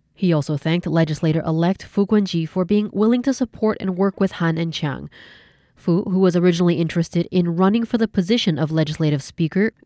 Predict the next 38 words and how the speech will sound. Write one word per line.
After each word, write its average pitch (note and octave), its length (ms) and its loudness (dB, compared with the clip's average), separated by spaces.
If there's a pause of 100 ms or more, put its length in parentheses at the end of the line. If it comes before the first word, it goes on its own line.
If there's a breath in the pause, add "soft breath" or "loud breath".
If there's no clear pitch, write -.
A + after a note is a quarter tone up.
gracefully E3 500 2
withdrew G#3 380 2
his G#3+ 180 2
candidacy G3+ 600 -2
to G#3+ 100 -4
support G3 480 -2
the G#3+ 80 -2
K F3 160 0
M D#3+ 140 2
T E3+ 120 0
party's D3 400 0
nominees. D3+ 600 -2 (420)
D F3 120 0
P E3 140 0
P E3 180 0
caucus D#3+ 440 -2
convener D#3 440 -2
Ke G3+ 220 0
Jianming E3+ 560 0
already G#3 340 4
stated A#3+ 440 2
the F3 120 -4
intent G#3+ 460 -2
of F#3+ 80 2
the E3+ 100 2
ruling D#3+ 320 0
party D3+ 420 0
D D#3+ 140 -2
P E3 160 -4
P D#3 220 -4
last D#3 300 -2
Saturday E3+ 520 0 (200 loud breath)
to A3 120 0
re-elect A3+ 560 2
incumbent F3+ 460 -2
Speaker F3 360 -2
Yeo F#3 200 0
Sukun E3+ 540 -4